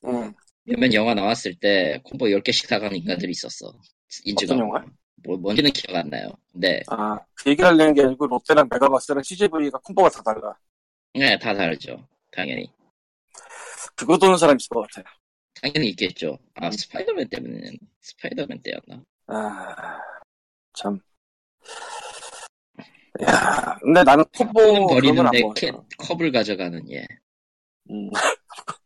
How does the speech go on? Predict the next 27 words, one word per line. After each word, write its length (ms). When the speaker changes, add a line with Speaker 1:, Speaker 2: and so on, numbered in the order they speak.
Speaker 1:
팝콘은 340
버리는데 340
컵을 240
가져가나. 460
진짜 400
적절한 440
얘기다. 320
아. 60
Speaker 2:
팝콘을 460
산 180
게 80
아니, 300
팝콘을 480
사면 360
컵을 360
공짜로 420
주네 200
같은 260
느낌이죠, 560
딱. 100
Speaker 1:
아니, 220
컵을 300
사면 240
팝콘을 280
공짜로 300
주네 260
얘기했지. 420